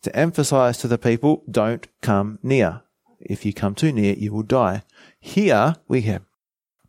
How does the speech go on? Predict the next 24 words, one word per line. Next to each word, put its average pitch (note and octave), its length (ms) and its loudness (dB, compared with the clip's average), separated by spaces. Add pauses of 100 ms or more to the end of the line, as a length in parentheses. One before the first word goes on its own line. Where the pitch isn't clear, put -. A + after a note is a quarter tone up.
boldly C#3+ 500 4
we G2+ 120 -4
can G#2+ 140 -12
come. G#2+ 320 -4 (840)
We B2 160 0
can G#2+ 240 -2 (1040)
come A#2+ 200 -2
right F3 500 2
into F3 260 0
the C3+ 120 0
presence C3+ 340 -2
of A#2 80 -6
God. A2 280 0 (920)
We E3 120 4
can D#3+ 120 -4
go C#3 140 2
into C3+ 180 -2
the A#2 100 2
Holy D3 220 2
of B2+ 80 0
Holies. C#3+ 460 -2 (640)
The A#2 120 0
veil's C#3 300 4
been B2+ 300 -6